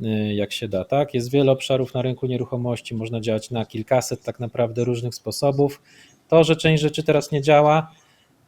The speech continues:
e, nie powoduje tego, że nie działają inne rzeczy. Także ja bym zachęcał jednak do inwestowania, e, w tych czasach. Jest dzisiaj dużo wiedzy na ten temat, można to robić na różne sposoby i jest teraz wiele obszarów, które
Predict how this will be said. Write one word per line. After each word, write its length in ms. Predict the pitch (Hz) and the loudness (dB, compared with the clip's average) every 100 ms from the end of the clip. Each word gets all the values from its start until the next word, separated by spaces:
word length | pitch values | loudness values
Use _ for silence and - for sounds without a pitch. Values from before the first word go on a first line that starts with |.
| _ - | _ -10
e, 500 | 143 135 131 131 131 | -4 -2 0 0 -2
nie 280 | 139 147 156 | -2 0 2
powoduje 380 | 156 143 147 139 | 2 2 2 2
tego, 200 | 139 135 | 2 0
że 120 | 135 | 0
nie 100 | 127 | 0
działają 240 | 123 117 | 0 0
inne 200 | 113 104 | 0 -2
rzeczy. 280 | 101 98 - | -4 -6 -8
Także 380 | 113 110 117 123 | -6 -6 -2 2
ja 240 | 143 143 | 4 4
bym 200 | 135 131 | 0 -4
zachęcał 480 | 120 123 170 170 170 | -2 0 2 2 2
jednak 280 | 156 151 143 | 2 0 -2
do 120 | 143 | -2
inwestowania, 800 | 139 139 135 147 135 135 135 135 - _ _ - | -2 -2 -4 -6 -4 -2 -2 -4 -6 _ _ -12
e, 200 | 131 123 | -8 -8
w 60 | - | -6
tych 180 | 127 - | -8 -2
czasach. 420 | 123 117 120 - | -4 -2 -6 -8
Jest 120 | 110 | -12
dzisiaj 220 | 117 113 | -10 -8
dużo 260 | 123 131 123 | -6 -4 -2
wiedzy 220 | 123 127 | -2 -2
na 100 | 123 | -4
ten 160 | - 113 | -6 -8
temat, 320 | 123 117 113 | -8 -8 -8
można 260 | 113 117 | -12 -10
to 100 | 110 | -10
robić 200 | 110 110 | -12 -12
na 80 | 120 | -6
różne 260 | 120 123 120 | -4 -4 -6
sposoby 580 | - 117 120 113 117 117 _ - - - _ - | -8 -4 -2 0 -2 -4 _ -20 -20 -20 _ -6
i 100 | 117 | 2
jest 240 | 127 131 | 4 4
teraz 260 | - 120 117 | 2 0 2
wiele 200 | 143 131 | 2 4
obszarów, 440 | 120 - 127 123 | 2 0 0 0
które 400 | - 123 120 117 | -6 -4 0 0